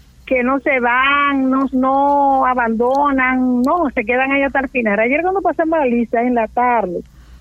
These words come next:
ya casi a las cinco,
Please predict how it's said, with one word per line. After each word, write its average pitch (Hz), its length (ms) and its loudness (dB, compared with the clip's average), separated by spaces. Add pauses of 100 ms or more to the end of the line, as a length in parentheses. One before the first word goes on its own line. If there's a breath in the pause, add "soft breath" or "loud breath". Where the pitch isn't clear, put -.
(260 soft breath)
ya 262 500 -2 (340)
casi 285 340 -2
a 320 80 2
las 285 160 -2 (120)
cinco, 226 560 -2